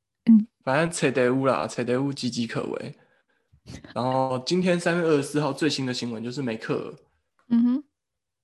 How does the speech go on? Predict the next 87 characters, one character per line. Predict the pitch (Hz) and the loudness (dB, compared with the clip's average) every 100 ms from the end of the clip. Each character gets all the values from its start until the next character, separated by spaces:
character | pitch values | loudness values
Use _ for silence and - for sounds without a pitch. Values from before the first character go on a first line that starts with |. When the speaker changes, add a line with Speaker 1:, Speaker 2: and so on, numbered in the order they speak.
| _ - | _ -4
Speaker 2:
梅 | 123 139 | -4 -2
克 | 202 151 | 0 0
尔 | 123 | 0
他 | 156 143 143 147 - | -2 -2 -2 -6 -8
前 | - 131 120 | -8 -6 -6
天 | 127 139 | -6 -6
的 | 127 117 | -4 -6
时 | - | -8
候 | 120 | -8
他 | 123 131 127 | -6 -8 -8
讲 | - - - | -8 -10 -10
了， | - | -12
就 | 139 | -6
是 | 143 147 | -2 -2
复 | 147 135 | -2 -6
活 | 123 98 | -6 -10
节， | - 101 | -8 -6
因 | |
为 | 147 | -4
德 | 151 117 | -4 -4
国 | 110 110 | -4 -6
疫 | 131 | -6
情 | - 101 | -8 -8
又 | 127 | -8
有 | 110 104 | -6 -8
点 | - - - - - _ _ _ | -10 -14 -16 -20 -20 _ _ _
开 | - 120 | -8 -8
始 | 110 | -6
失 | - 107 | -8 -10
控 | - - - | -10 -10 -12
了， | - 147 185 - _ _ | -16 -20 -20 -20 _ _
所 | _ 123 | _ -6
以 | |
他 | 120 123 - | -4 -6 -4
要 | 131 | -6
跟 | 123 123 | -4 -4
大 | |
家 | 117 | -4
宣 | 120 120 | -4 -6
布 | 120 | -6
他 | 117 | -8
复 | - 120 | -6 -6
活 | - | -6
节 | - | -12
措 | - - | -10 -10
施。 | - - - - _ _ _ _ _ _ - | -8 -12 -16 -20 _ _ _ _ _ _ 2
Speaker 1:
又 | 254 | 2
不 | 220 240 | 6 4
能 | 220 208 226 233 | 4 2 0 2
让 | 240 226 | 4 4
大 | 220 | 4
家 | 202 | 2
探 | - 240 | 4 4
亲 | 220 - 220 | 4 2 4
了 | |
吗？ | 220 | 4
Speaker 2:
对， | 220 208 | 6 6
对， | - | 4
对， | |
然 | 170 | 0
后 | 208 | -2
他 | 226 | 0
就 | 226 | 0
讲 | - 117 123 | 0 -2 -2
了 | |
一 | 127 | -4
个 | 131 | -4
什 | 127 | -4
么 | 123 123 | -4 -4
复 | - 190 | 0 0
活 | 143 120 | 2 -2
节 | 120 117 | -2 -6
前 | - - 117 | -6 -10 -8
他 | 131 143 | -4 -2
要 | 147 | -2
多 | 139 - 135 | -4 -4 -4
一 | 123 | -2
个 | 123 | -6
呼 | 127 127 | -4 -4
尔 | 127 120 | -2 -4
塔 | - 113 | -6 -8
克 | 117 | -8
休 | - 117 | -8 -6
息 | - 110 | -6 -10
日 | 107 120 113 | -10 -10 -10
什 | |
么 | - | -14